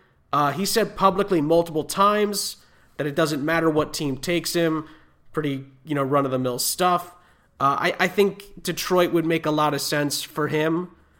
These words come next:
Um, obviously, you'd like to go to a better team, but I think that he'd be a really good, he, you know, he wants to be a guy that, that is the face of a franchise. I, I think that makes a lot of sense for him to start his career there and really try to make a name for himself. So it's not the, the worst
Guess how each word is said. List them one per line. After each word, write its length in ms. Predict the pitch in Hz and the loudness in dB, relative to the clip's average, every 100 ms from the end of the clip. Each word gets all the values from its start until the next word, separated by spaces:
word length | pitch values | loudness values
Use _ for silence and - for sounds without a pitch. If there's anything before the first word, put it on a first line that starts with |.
| _ _ _ | _ _ _
Um, 640 | 143 147 143 135 139 - - | 2 2 2 0 -4 -6 2
obviously, 380 | 170 170 165 165 | 2 4 2 0
you'd 80 | 151 | 0
like 100 | 151 | -2
to 60 | |
go 60 | 151 | -2
to 60 | 139 | -2
a 40 | |
better 200 | 135 135 | 0 -2
team, 260 | 135 160 143 | -2 -2 0
but 80 | |
I 40 | 139 | -2
think 200 | 151 151 | -4 -6
that 100 | 143 | -6
he'd 220 | 160 147 | -8 -4
be 80 | 135 | -4
a 60 | |
really 300 | 131 143 139 | -2 -2 -2
good, 480 | 135 139 135 135 131 - _ _ | -4 -2 -2 -2 -4 -14 _ _
he, 100 | 196 | -6
you 100 | 196 | 2
know, 60 | 196 | 4
he 60 | |
wants 200 | 202 208 | 6 4
to 60 | 190 | 4
be 120 | 185 | 2
a 40 | 165 | 4
guy 220 | 175 170 | 2 2
that, 180 | 151 143 | 0 -2
that 160 | 147 | -4
is 200 | 151 151 | -4 -4
the 100 | 147 | -6
face 320 | 135 156 143 | -4 -4 -2
of 60 | 139 | -6
a 40 | |
franchise. 840 | 135 147 143 135 143 131 127 117 - - _ _ _ - | -6 -4 -2 -2 -4 -4 -4 -8 -10 -14 _ _ _ -6
I, 220 | 143 151 | -4 -2
I 20 | |
think 300 | 156 165 143 | -2 -2 0
that 200 | 147 139 | -2 -2
makes 300 | 135 139 - | -4 -4 -4
a 60 | 135 | -2
lot 240 | 131 127 | -2 -2
of 80 | 123 | -4
sense 640 | - 139 131 127 - - - _ _ _ - | -6 -4 -6 -6 -6 -6 -12 _ _ _ -4
for 100 | 151 | -2
him 100 | 139 | 0
to 60 | |
start 280 | 131 160 147 | 0 2 4
his 120 | 143 | 0
career 300 | - 147 147 | -4 -2 -2
there 80 | 139 | 0
and 80 | 143 | 0
really 140 | 147 | 0
try 160 | 139 156 | 0 -2
to 60 | |
make 200 | 139 135 | -2 -2
a 60 | 131 | -4
name 260 | 131 139 135 | -2 -2 -2
for 120 | 143 | -4
himself. 440 | 135 131 147 135 | -4 -2 -2 -2
So 60 | 165 | -2
it's 80 | 170 | -2
not 200 | 202 - | -2 -2
the, 180 | 156 | -8
the 140 | 160 170 | 0 0
worst 500 | 160 170 170 - | 4 4 2 -2